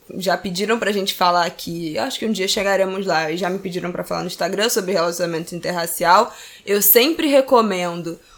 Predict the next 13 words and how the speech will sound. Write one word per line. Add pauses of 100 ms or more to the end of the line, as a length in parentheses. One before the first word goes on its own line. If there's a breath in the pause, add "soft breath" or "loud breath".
(220 soft breath)
o
podcast
Afetos,
que
tem
um
episódio,
se
chama
Pitacos
sobre
Relacionamento
Interracial.